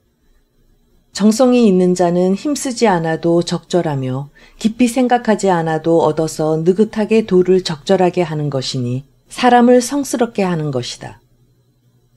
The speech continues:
정성스러운 자는 선을 선택해서 굳게 잡는 자다. 널리 그것을 배우며 자세히 그것을 묻고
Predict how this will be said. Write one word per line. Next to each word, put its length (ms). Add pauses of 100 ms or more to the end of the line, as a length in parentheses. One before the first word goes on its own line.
(180)
정성스러운 760
자는 360
선을 340
선택해서 760
굳게 380
잡는 380
자다. 360 (1300)
널리 440
그것을 500
배우며 600
자세히 540
그것을 480
묻고 600